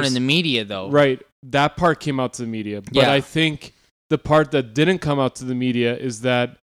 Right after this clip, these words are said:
Speaker 1: they tested free agency for, like, the first six hours. Nothing came from Philadelphia, like we all thought they would.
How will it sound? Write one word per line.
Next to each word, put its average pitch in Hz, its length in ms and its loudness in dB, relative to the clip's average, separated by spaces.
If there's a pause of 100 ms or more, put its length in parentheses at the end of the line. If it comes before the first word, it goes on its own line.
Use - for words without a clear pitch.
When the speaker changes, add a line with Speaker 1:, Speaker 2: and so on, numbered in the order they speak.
(460)
Speaker 1:
they 131 180 2
tested 180 520 0
free 180 200 6
agency 156 440 0
for, 151 180 -6
like, 135 220 2
the 131 80 -6
first - 360 -4
six 170 260 -2
hours. 123 580 0 (480)
Nothing 165 540 0
came 160 240 -2
from 143 100 -4
Philadelphia, 123 720 -2
like 113 200 -6
we 120 140 -2
all 131 180 4
thought 107 300 -6
they 104 120 -8
would. 113 260 -4